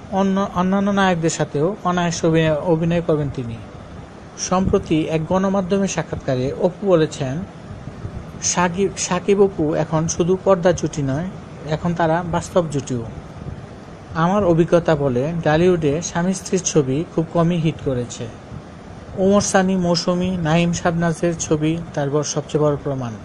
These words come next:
আমি চাই না সাকিব অপুর মতো হিট জুটিও ফ্লপ করুক। তবে হ্যাঁ, সাকিবের সঙ্গে যে একেবারেই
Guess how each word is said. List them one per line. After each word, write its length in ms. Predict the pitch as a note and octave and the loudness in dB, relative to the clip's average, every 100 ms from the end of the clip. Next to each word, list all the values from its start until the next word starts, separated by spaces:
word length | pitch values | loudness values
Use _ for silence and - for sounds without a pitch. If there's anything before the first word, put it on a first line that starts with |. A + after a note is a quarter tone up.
| - - - - - - - - - | -12 -14 -14 -16 -18 -18 -18 -14 -2
আমি 220 | E3 F#3 | 0 2
চাই 240 | F3 E3+ | 4 4
না 240 | D#3+ C#3 D#3 | 4 0 -4
সাকিব 420 | - F3 G3+ G3 | -4 -2 0 0
অপুর 240 | F#3 - | 0 -2
মতো 300 | F#3 F3 E3+ D#3+ | -2 0 -2 0
হিট 140 | E3 D#3+ | 0 0
জুটিও 460 | D3+ D#3+ - D3 F3+ - | 2 0 2 0 -2 -4
ফ্লপ 200 | - C3 - | -2 -2 -2
করুক। 220 | C3+ A#2+ A2 - - - - - - - - - - | -2 -2 -6 -14 -14 -14 -12 -12 -14 -16 -18 -16 -4
তবে 200 | E3 D#3+ | 0 2
হ্যাঁ, 340 | C#3+ D3+ B2+ A#2 | 2 0 -2 -8
সাকিবের 420 | - E3+ E3+ G3 | -4 -2 0 0
সঙ্গে 320 | F#3+ G#3 G3+ | 0 0 2
যে 120 | G3 G3+ | 2 0
একেবারেই 480 | F#3+ G3 F#3+ G#3 | 2 2 4 4